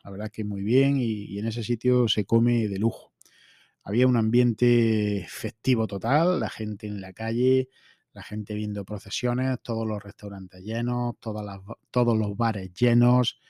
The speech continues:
Pero, en fin, yo soy un tío bastante precavido y siempre me gusta reservar con antelación para que cuando llegan estos días de masificación excesiva de público,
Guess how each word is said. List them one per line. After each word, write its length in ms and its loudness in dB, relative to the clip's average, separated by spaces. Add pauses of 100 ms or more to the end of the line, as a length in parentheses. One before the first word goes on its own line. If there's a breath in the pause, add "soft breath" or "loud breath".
(600 soft breath)
Pero, 180 2
en 40 0
fin, 220 4
yo 400 6
soy 220 2
un 120 0
tío 160 2
bastante 400 -2
precavido 540 2
y 60 2
siempre 280 0
me 100 -2
gusta 300 -4
reservar 580 0
con 140 -2
antelación 720 2
para 240 -4
que 100 -6
cuando 260 -6
llegan 360 -4
estos 320 -12
días 260 -4
de 120 -10
masificación 840 -8
excesiva 480 -2
de 100 2
público, 540 4